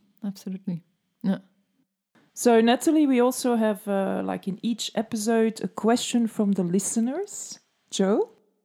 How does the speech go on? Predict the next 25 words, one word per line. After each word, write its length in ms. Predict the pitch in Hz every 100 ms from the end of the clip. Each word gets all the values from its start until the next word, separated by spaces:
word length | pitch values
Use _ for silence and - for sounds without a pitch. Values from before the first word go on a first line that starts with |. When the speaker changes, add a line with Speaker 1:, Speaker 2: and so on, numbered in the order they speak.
| _ -
Speaker 1:
So, 200 | - 240
Natalie, 380 | 233 277 240 202
yeah, 160 | 208
you're 180 | 196 233
not 220 | 240 -
alone 340 | 240 208 254 269
in 120 | 226
this 140 | 220
situation, 600 | 226 220 180 190 - 349
because 260 | - 247 233
we 60 | 214
have, 260 | 226 -
uh, 180 | 196 175
received 340 | 175 - 208 226
a 40 |
few 280 | - 220 220
questions 360 | 214 208 220
from 200 | - 208
listeners. 460 | 202 220 220 220 - - - 180 202
And 380 | 214 226 226 -
one 200 | 185 220
of 80 | 220
the 80 | 214
questions 380 | 226 233 226
is, 160 | 226